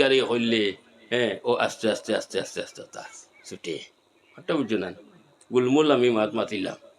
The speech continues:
এখান মসজিদের ওয়াজ, একটা বুঝছো না? মসজিদ আল্লাহর ঘর, এখানোর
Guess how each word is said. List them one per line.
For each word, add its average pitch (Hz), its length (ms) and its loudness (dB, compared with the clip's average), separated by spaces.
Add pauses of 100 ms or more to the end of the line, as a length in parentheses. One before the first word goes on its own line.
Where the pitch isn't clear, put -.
এখান 120 260 0
মসজিদের 113 540 0
ওয়াজ, 82 300 0 (1200)
একটা 139 180 -2
বুঝছো 120 240 0
না? 95 60 -6 (420)
মসজিদ 127 300 2 (100)
আল্লাহর 107 360 2
ঘর, - 140 -4 (1160)
এখানোর 131 360 2